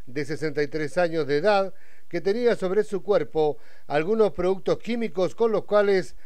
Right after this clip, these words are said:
se habría quitado la vida. A los pocos minutos, en el inmueble, algunos carabineros comenzaron a sentir mareos y a sentirse mal y debieron ser trasladados de urgencia hasta el hospital.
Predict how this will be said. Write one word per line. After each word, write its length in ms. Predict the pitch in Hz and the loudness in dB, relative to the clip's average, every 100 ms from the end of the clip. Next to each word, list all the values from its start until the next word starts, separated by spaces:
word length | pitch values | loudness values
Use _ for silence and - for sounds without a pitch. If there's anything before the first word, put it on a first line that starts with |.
| - - | -8 -6
se 160 | - | 0
habría 340 | 196 196 233 202 | 2 2 2 2
quitado 460 | 170 143 175 175 | 0 2 4 4
la 140 | 165 151 | 4 2
vida. 420 | 156 147 120 104 - - - | 0 -2 -2 -2 -6 -6 -2
A 120 | 143 | 2
los 100 | 160 | 2
pocos 300 | 185 180 185 | 4 2 2
minutos, 680 | 170 175 208 226 214 - - | 2 0 2 2 2 0 -6
en 140 | 165 156 | -4 -2
el 120 | 151 | -2
inmueble, 400 | 156 170 190 208 | 0 2 2 2
algunos 300 | 170 180 175 | 2 0 0
carabineros 680 | 170 160 151 175 185 175 - - - - | 2 2 2 2 2 0 -2 -8 -8 -4
comenzaron 500 | 147 156 170 226 220 | -2 -2 0 2 2
a 80 | 190 | 2
sentir 400 | 165 156 208 196 | -2 -4 -2 0
mareos 600 | 170 170 233 226 208 - - - | 2 6 6 6 4 -2 -8 -6
y 60 | 131 | -6
a 60 | |
sentirse 520 | 127 147 139 185 135 151 | -2 -4 -4 -6 -2 0
mal 360 | 214 185 170 - - - | 2 0 -2 -6 -8 -8
y 80 | 135 | -4
debieron 340 | 147 208 220 190 | 2 4 4 2
ser 240 | 190 160 | 0 -2
trasladados 840 | 175 240 233 233 240 202 151 139 - - - | 2 4 6 6 6 6 4 0 -6 -8 -4
de 160 | 147 | 0
urgencia 640 | 180 175 202 233 233 233 | 0 0 4 4 4 2
hasta 160 | 220 - | 2 2
el 100 | 175 | 0
hospital. 640 | 160 - 147 233 220 123 | -2 -2 0 2 4 2